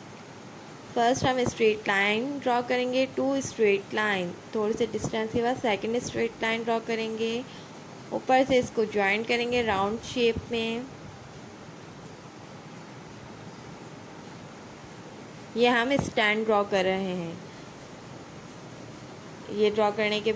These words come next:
बाद अब हम थोड़े से distance छोड़ के नीचे के से हम two lines draw करेंगे round shape में, एक दूसरे को ज्वाइन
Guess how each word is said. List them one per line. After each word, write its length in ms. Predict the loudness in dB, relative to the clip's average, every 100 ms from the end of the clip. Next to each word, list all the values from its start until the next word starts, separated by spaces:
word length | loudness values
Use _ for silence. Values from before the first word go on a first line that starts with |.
| 4
बाद 360 | 4 4 2 -2
अब 140 | 0 2
हम 360 | 2 0 -2 -6 -10 -16 -16 -16 -2 4
थोड़े 240 | 8 8
से 140 | 6 2
distance 840 | 0 -6 -2 2 2 0 -2 -4 -4 -6 -14 -16 -16 -16 -16 -16 -6
छोड़ 280 | 2 4 4 4
के 140 | 2 2
नीचे 440 | 2 -2 0 -2
के 220 | 2 4 4 4
से 140 | 4 6
हम 420 | 2 0 0 -2 -6 -10 -14 -14 -14 -14 -14 -14 -2
two 180 | 4 6
lines 540 | 6 6 4 2 -2
draw 220 | 2 4 4
करेंगे 580 | 2 2 2 2 2 4 4
round 360 | 2 4 2 0
shape 380 | 4 4 2
में, 280 | 0 0 0
एक 180 | 0 -2 -2
दूसरे 340 | -4 -2 -4
को 240 | 2 4 4 0 -8 -10 -8 2
ज्वाइन 360 | 6 6 6